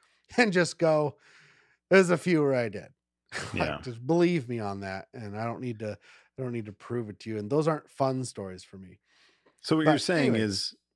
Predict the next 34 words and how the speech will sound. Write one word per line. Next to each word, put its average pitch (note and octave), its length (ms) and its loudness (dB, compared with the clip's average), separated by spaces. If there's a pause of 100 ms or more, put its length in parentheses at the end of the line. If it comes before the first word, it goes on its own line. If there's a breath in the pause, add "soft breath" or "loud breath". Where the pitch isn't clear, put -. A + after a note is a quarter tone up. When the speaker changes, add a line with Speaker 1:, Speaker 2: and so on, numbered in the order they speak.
Speaker 2:
y-, C3 200 0
this C#3 300 2
does C#3 340 2
fit A2 200 2
in F#2 180 0
for - 140 -6
you, D#2 240 0
that E2 220 -4
you A#2+ 320 0
are G2+ 340 0
ashamed D#2+ 400 -6
of - 140 -20
those D#2+ 280 -4
things. - 460 -18 (1200 soft breath)
Speaker 1:
Very G#3 360 8
much G#3 240 6
so. B2+ 420 -2 (260)
Speaker 2:
Yeah. A#2 300 0
Speaker 1:
And, F3+ 180 4
and F3 200 2
I F#3+ 180 8
always F#3+ 320 6
find E3 300 2
it D3+ 180 -4
interesting F3 680 -2
'cause B2 220 -6
I've B2 200 -2
heard D#3 480 -4
so C#3+ 220 -2
many A#2+ 200 -4
people B2+ 340 -8
throughout A#2+ 280 -6
my A2 140 -12
life G#2 520 -8